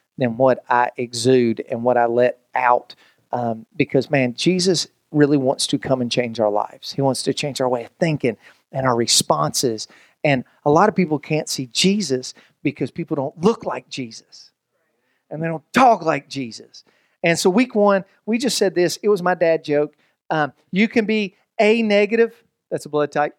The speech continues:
person. But in order to be like Christ, you have to be positive. Positive isn't positive for positive's sake.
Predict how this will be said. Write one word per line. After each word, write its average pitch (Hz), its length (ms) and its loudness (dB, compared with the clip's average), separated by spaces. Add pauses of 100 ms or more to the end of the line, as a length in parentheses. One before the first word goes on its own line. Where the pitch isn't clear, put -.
(120)
person. 214 460 2 (2250)
But 220 160 2
in 214 140 2
order 262 200 4
to 240 60 -2
be 220 100 0
like 202 180 2
Christ, 254 300 0
you 220 120 -2
have 202 140 2
to 196 80 -2
be 190 180 -2
positive. 180 500 -2
Positive 269 400 0
isn't 196 220 0
positive 165 440 0
for 147 120 -6
positive's 165 580 0
sake. 208 380 0